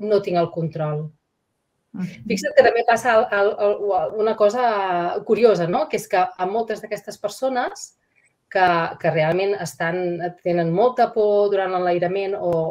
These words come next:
Speaker 1: o durant, durant el vol, o si es troben turbulències, aquí cadascú té les seves, té les seves cosetes. Quan l'avió comença a baixar, és com,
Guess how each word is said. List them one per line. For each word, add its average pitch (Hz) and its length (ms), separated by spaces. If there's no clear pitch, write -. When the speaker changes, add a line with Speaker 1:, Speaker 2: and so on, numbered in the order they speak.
Speaker 1:
o 165 80
durant, 156 320
durant 160 300
el 147 100
vol, 190 320
o 185 100
si 165 140
es - 80
troben 170 240
turbulències, 175 580
aquí 160 220
cadascú 175 320
té 175 140
les 165 180
seves, 175 220
té - 100
les 175 140
seves 165 240
cosetes. 208 540
Quan 202 240
l'avió 202 240
comença 302 320
a 233 60
baixar, 269 320
és - 200
com, 175 260